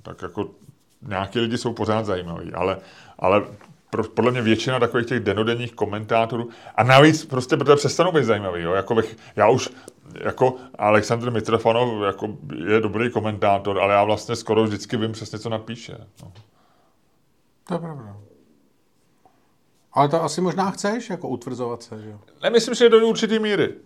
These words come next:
Speaker 1: no. Že jako když už to víš úplně přesně, tak už mám, já už tam mám v hlavě svýho Alexandra Mitrofanova, který mi to říká už dopředu.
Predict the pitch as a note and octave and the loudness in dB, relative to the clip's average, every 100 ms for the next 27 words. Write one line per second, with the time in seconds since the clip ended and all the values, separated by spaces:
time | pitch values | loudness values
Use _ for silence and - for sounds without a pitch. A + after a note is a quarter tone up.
0 | - A#2 A#2 - A#2+ C#3+ D3 E3+ F3+ F#3+ | -8 -8 -8 -2 4 6 6 2 2 2
1 | F#3+ F3+ F#3 G3 G3 F#3+ F3 F3 E3+ E3 | 2 2 0 0 2 0 -2 0 0 0
2 | F3+ - - - A2 D#3+ E3 E3+ E3+ E3 | -4 -14 -4 4 4 4 6 8 10 10
3 | D#3+ - E3 E3 D#3 D#3+ E3 E3 D3+ C#3+ | 8 6 4 8 8 8 4 6 8 6
4 | D3+ D#3 D3 C#3+ D3+ D3+ D#3 D#3 D#3 D3 | 6 6 6 6 4 6 8 8 8 6
5 | D3+ D3 D3 D3+ D3 D3 D3 D3 D3 - | 6 4 2 2 2 4 6 4 0 -2
6 | D#3 A#2 | -4 -4